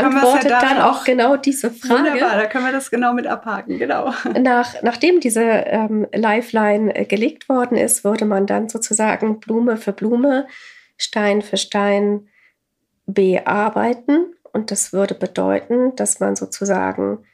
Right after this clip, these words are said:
Speaker 2: sehr präzise sich an die jeweilige traumatische Situation herantastet, indem man erst einmal den Rahmen abfragt.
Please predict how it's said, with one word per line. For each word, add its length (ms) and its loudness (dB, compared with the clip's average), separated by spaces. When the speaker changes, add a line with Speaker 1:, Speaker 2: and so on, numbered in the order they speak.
Speaker 2:
sehr 320 0
präzise 960 -2
sich 340 -6
an 180 -2
die 160 -6
jeweilige 640 -2
traumatische 600 -4
Situation 600 -4
herantastet, 1400 -4
indem 340 -2
man 160 -2
erst 260 -4
einmal 260 -2
den 320 -2
Rahmen 580 0
abfragt. 800 -4